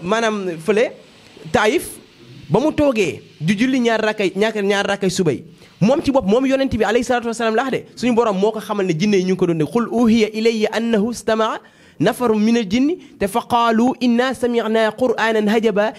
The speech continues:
yahdi ila rusdi fa amanna bihi wa lan nushrika bi rabbina ahada." Waa, nu ñuy def aaya bi kon? Dañ koy folli, jël seen wax ñoom.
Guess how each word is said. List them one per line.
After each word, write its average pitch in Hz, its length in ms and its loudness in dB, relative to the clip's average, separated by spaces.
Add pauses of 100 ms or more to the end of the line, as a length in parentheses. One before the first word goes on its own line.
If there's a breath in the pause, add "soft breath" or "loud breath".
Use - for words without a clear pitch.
(140)
yahdi 214 560 2
ila 233 200 2
rusdi 233 420 -2 (160 loud breath)
fa - 180 -4
amanna 220 480 0
bihi 226 280 2
wa 240 140 2
lan 269 140 2
nushrika 285 340 -2
bi 277 100 0
rabbina 285 340 2
ahada." 294 260 0
Waa, 208 120 2
nu 277 80 0
ñuy 302 100 0
def 277 120 0
aaya 180 240 -2
bi 160 80 -2
kon? 165 120 -4
Dañ 208 140 0
koy 254 100 2
folli, 220 280 -2
jël 226 140 2
seen 226 160 -2
wax 202 140 -4
ñoom. 180 160 -2